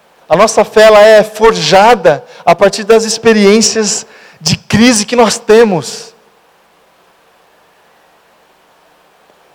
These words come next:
O maior professor que nós temos,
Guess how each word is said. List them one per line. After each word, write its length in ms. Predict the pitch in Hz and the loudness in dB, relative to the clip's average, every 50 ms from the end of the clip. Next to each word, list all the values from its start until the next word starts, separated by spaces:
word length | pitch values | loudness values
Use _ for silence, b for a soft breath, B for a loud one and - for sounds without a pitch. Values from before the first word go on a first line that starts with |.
| _ _ _ _ _ _ _ _ _ _ | _ _ _ _ _ _ _ _ _ _
O 80 | - 170 | -4 -2
maior 240 | 196 202 226 262 262 | 0 2 2 2 0
professor 600 | 262 - 254 240 240 - 214 - - 220 226 226 | 0 -2 -2 -2 0 0 -2 0 2 2 0 2
que 80 | 226 | 0
nós 240 | 226 208 190 170 - | -2 -2 -2 -2 -4
temos, 720 | - - 202 220 226 208 175 151 - - - - - - | -4 -2 0 0 2 0 -2 -6 -8 -10 -14 -16 -18 -20